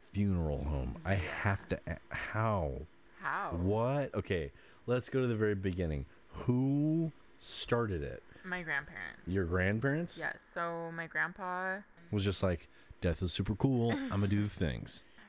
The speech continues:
Speaker 2: He did go to mortuary school. He, I think he worked for, my mom's gonna, like,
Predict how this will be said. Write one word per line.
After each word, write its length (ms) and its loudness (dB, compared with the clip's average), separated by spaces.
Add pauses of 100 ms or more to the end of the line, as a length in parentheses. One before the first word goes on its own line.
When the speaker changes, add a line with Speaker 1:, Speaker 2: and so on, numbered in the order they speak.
(240)
Speaker 2:
He 320 -6 (280)
did 200 -2
go 180 0 (140)
to 580 -4 (120)
mortuary 460 -4
school. 640 -8
He, 340 -8 (380)
I 20 -8
think 320 -12
he 80 -10
worked 320 -4 (100)
for, 540 -4
my 120 -6
mom's 280 -12
gonna, 260 -16
like, 140 -12